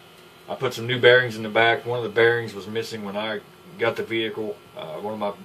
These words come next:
best friends had the vehicle, and he was, uh, just wanting to get rid of it, so we did a little bit of, of trading. Um, but yeah,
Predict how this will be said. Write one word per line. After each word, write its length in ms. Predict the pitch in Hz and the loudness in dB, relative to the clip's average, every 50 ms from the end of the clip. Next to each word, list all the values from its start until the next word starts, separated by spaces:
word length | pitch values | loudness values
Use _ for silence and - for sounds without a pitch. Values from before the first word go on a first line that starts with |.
| - - - | -20 -12 -8
best 180 | - 113 110 - | -6 -4 -4 -4
friends 460 | - 110 110 107 107 104 101 - - - - | -6 -6 -6 -6 -6 -8 -10 -12 -14 -16 -16
had 360 | - 104 107 110 110 - 90 | -10 -4 0 0 0 0 0
the 200 | 95 98 95 92 90 - - - - - - - - - - - | -2 -4 -4 -4 -6 -10 -18 -20 -20 -20 -20 -20 -20 -20 -6 0
vehicle, 380 | 104 101 101 101 98 101 98 | 2 4 4 4 2 0 -4
and 80 | 98 95 | -4 -4
he 120 | 104 107 | -4 -4
was, 240 | 104 104 101 92 95 | -4 -4 -4 -4 -4
uh, 300 | 101 98 95 92 90 90 - - - - - - - - - - - - - - - - - - - - - - - - - - | -4 -4 -2 -4 -4 -4 -6 -12 -20 -20 -20 -20 -20 -20 -20 -20 -20 -20 -20 -20 -20 -20 -20 -20 -20 -20 -20 -20 -20 -20 -20 -18
just 200 | - 101 - - - - - - - - - | -14 -14 -14 -14 -18 -20 -20 -20 -20 -16 -10
wanting 220 | 107 117 110 104 107 | -8 -8 -8 -6 -6
to 60 | 104 | -6
get 80 | 104 | -4
rid 120 | 110 117 113 | -2 0 0
of 100 | 113 110 | 0 -2
it, 80 | 104 | -4
so 100 | - 104 | -6 -6
we 80 | 104 104 | -6 -6
did 120 | 113 110 | -6 -6
a 40 | 107 | -4
little 120 | 104 104 104 | -4 -4 -2
bit 120 | 113 107 | -2 -4
of, 80 | 98 - - - - - | -4 -6 -10 -16 -18 -18
of 80 | - | -12
trading. 460 | - - 113 110 110 110 104 104 107 101 - - - - - - - - - - - - - | -6 -4 -2 -2 -2 -4 -8 -10 -14 -16 -18 -20 -20 -20 -20 -20 -20 -20 -20 -20 -20 -12 -8
Um, 420 | 107 107 107 107 104 104 98 95 - - - - - - - - - | -6 -4 -4 -4 -4 -6 -8 -10 -16 -20 -20 -20 -20 -20 -20 -16 -12
but 120 | - - 127 | -8 -2 4
yeah, 440 | 151 156 131 107 - - 101 107 | 6 8 8 8 6 2 -2 -8